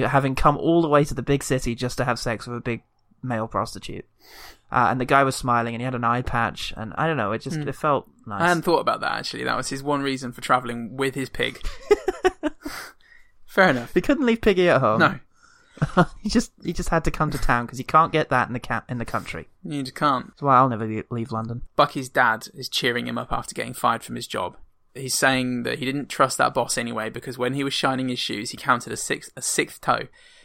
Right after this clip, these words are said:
Speaker 2: and he saw the imprint in his shoe. And he said, "Oh, I, I, th-, I think his, his dad must have been an amphibian." And he's pulling his leg.
Speaker 1: Yeah.
Speaker 2: It's, it's a little fib just to try and get a laugh out of his son.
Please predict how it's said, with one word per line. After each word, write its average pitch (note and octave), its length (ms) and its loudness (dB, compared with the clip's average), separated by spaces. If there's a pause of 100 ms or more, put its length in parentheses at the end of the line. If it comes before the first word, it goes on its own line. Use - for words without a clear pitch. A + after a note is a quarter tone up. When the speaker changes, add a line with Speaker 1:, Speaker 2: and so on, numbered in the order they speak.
(100)
Speaker 2:
and A#2+ 80 -10
he A#2+ 60 -6
saw B2 180 0
the A#2+ 140 -4
imprint A#2 340 -6
in A#2 80 -10
his A2 120 -10
shoe. B2 280 -4 (340)
And C3+ 120 -4
he B2 60 -4
said, B2+ 180 -2
"Oh, A#2+ 160 2
I, A2+ 40 -2 (300)
I, - 60 -16
th-, - 180 -20
I - 100 -12
think E3+ 280 -2
his, A#2+ 280 -8 (120)
his B2+ 160 -14
dad B2+ 320 0
must A#2 180 -8
have A#2 120 -10
been A#2+ 120 -6
an A#2+ 80 -6
amphibian." A#2+ 580 -6 (120)
And B2 320 -4 (280)
he's C#3+ 180 -10
pulling D3+ 300 2
his C3+ 140 -4
leg. F#2 280 -2 (100)
Speaker 1:
Yeah. E3 260 2
Speaker 2:
It's, - 100 -4
it's - 100 -6
a - 20 0
little E3+ 220 0
fib A#2+ 360 -2
just - 220 -6
to C3+ 80 -6
try C3 220 0
and C3 120 -6
get A#2+ 140 -2
a B2+ 60 2
laugh A#2+ 300 2
out B2 140 2
of B2 60 -8
his B2+ 100 -6
son. B2 320 -2